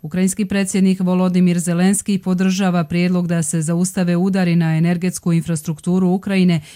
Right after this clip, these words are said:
na trideset dana, ali razgovori o Ukrajini bez Kijeva za stolom, kaže, neće donijeti rezultate. Tokom dana planiran je razgovor Zelenskog sa Trumpom, potvrdio je predsjednik Ukrajine. Opširnije Srđan Kecman.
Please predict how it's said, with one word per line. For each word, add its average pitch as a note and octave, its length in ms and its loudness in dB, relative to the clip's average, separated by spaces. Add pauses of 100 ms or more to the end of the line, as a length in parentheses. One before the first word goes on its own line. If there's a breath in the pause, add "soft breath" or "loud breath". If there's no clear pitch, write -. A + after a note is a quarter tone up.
(100)
na E3+ 100 -2
trideset F3 500 0
dana, F#3 540 0
ali D#3 200 -2
razgovori F#3 560 0
o E3 60 -2
Ukrajini F3+ 460 0
bez G3 280 -2
Kijeva G3+ 340 -2
za F#3 140 0
stolom, G3 380 -2
kaže, F#3+ 440 0 (280 loud breath)
neće F#3+ 440 2
donijeti D#3 440 -2
rezultate. E3 680 -2 (280 loud breath)
Tokom F#3+ 320 0
dana G#3 300 0
planiran F#3 500 2
je F3 80 2
razgovor D#3+ 460 -2
Zelenskog E3+ 600 -2
sa D#3+ 160 -4
Trumpom, F3+ 460 -2
potvrdio F#3 600 -2
je F#3 100 2
predsjednik D#3+ 580 -2
Ukrajine. E3 520 0 (240 loud breath)
Opširnije G3 540 -4
Srđan F#3 300 -4
Kecman. - 400 -12